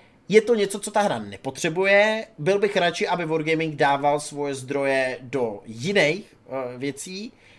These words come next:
Eh, možná třeba, kdyby, eh, radši balancnuli tanky, který potřebují balancnout a nevydávali op-, no, to je jedno. Zase na jiný video. A dejme tomu čas. Nemyslím si, že v tom stavu, v jakým to je, to nějak game breaking.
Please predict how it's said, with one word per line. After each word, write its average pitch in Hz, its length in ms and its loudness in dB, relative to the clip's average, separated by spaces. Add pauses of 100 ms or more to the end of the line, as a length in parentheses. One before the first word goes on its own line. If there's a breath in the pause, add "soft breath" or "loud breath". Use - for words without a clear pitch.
(120)
Eh, 135 220 -4
možná 127 400 -6
třeba, 127 460 0
kdyby, 120 680 -2
eh, 120 200 -2
radši 139 220 -2
balancnuli 143 520 2
tanky, 202 300 2
který 120 200 -8
potřebují 107 340 -12
balancnout 120 600 -10
a 110 120 -6
nevydávali 110 500 -8
op-, 139 180 -12 (100)
no, 147 200 -4
to - 80 -14
je - 60 -14
jedno. 160 280 -8 (300)
Zase 120 200 -10
na 113 60 -8
jiný 101 180 -12
video. 151 240 -2 (1040)
A 160 360 6 (600 soft breath)
dejme 214 200 4
tomu 277 160 2
čas. 175 480 4 (300)
Nemyslím 226 420 4
si, 214 120 -6
že 208 100 0
v 208 40 -10
tom 208 140 -4
stavu, 190 260 0
v 190 40 -8
jakým 180 240 -4
to 170 140 0
je, 165 100 2
to 170 100 -6
nějak 143 180 -4
game 131 120 -2
breaking. 202 560 0